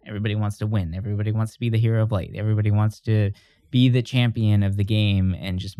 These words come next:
make it through and just muscle their way through everything, every challenge. But there's something to say, like, say about, you know, using death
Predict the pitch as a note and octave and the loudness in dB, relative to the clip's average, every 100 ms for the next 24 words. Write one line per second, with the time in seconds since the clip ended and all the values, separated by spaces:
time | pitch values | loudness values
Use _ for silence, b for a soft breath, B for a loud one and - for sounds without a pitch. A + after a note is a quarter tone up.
0 | B2+ G#2+ A2 G#2+ G#2 G#2+ G#2+ G2+ G2+ F#2 | -2 2 2 0 -4 0 2 2 0 -2
1 | - A2 A2 - G#2 G2 F#2+ G2 A2 A2 | -8 0 0 0 -2 -2 -2 -2 0 0
2 | F#2 F2+ E2 E2+ F2+ - _ _ - G2+ | 0 -2 -4 -4 -4 -6 _ _ -14 -8
3 | G2+ A#2+ C3 B2+ F#2+ G2 - G#2+ G#2 F2+ | -8 -4 -4 -2 -4 -4 -4 -2 -2 -4
4 | - _ _ _ _ _ _ _ _ _ | -10 _ _ _ _ _ _ _ _ _
5 | _ - C#3 C#3+ D3 F3+ F#3 F3+ D3+ - | _ -4 0 0 0 -4 -6 -4 -6 -8
6 | - D#3 C3 G#2+ F#2 - D#3+ D#3 G#2 G2 | -14 -6 -4 -4 -6 -6 -4 -4 -4 -6
7 | - A2+ G2+ F#2+ F2+ F2 G2+ G#2 B2 B2 | -8 -8 -6 -4 -6 -8 -12 -10 0 2
8 | B2+ C3+ A#2+ G#2+ A2 A#2 | 2 2 2 2 -2 -4